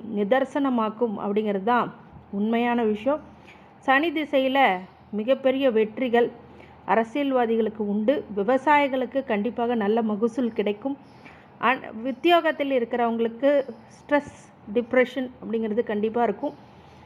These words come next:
அதிகமான வேலை பளுவும் ரெஸ்பான்சிபிலிட்டியும் கொடுத்து உங்களை வேலை செய்ய வைப்பார். ஆனா இறுதியில தோல்வி பெறுவீர்களா, வெற்றி பெறுவீர்களா, பாதிப்படைவீர்களா அப்படிங்கிறது உங்க ஜனன கால ஜாதகமே முடிவு செய்யும். சனி திசை,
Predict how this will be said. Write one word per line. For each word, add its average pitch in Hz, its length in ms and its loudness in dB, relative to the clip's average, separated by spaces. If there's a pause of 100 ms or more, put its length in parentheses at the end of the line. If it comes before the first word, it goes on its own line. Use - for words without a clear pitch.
(180)
அதிகமான 339 600 4
வேலை 285 320 4
பளுவும் 262 380 0
ரெஸ்பான்சிபிலிட்டியும் 240 880 0
கொடுத்து 233 280 0
உங்களை 240 180 2
வேலை 214 200 4
செய்ய 220 220 2
வைப்பார். 226 320 -2 (680)
ஆனா 254 140 4
இறுதியில 311 540 2
தோல்வி 311 400 4
பெறுவீர்களா, 269 500 -2
வெற்றி 254 300 0
பெறுவீர்களா, 254 480 2 (100)
பாதிப்படைவீர்களா 233 800 4
அப்படிங்கிறது 220 340 0
உங்க 226 320 0
ஜனன 226 220 0
கால 214 180 2
ஜாதகமே 214 480 0
முடிவு 214 320 2
செய்யும். 220 340 -4 (640)
சனி 311 340 4
திசை, 339 420 -2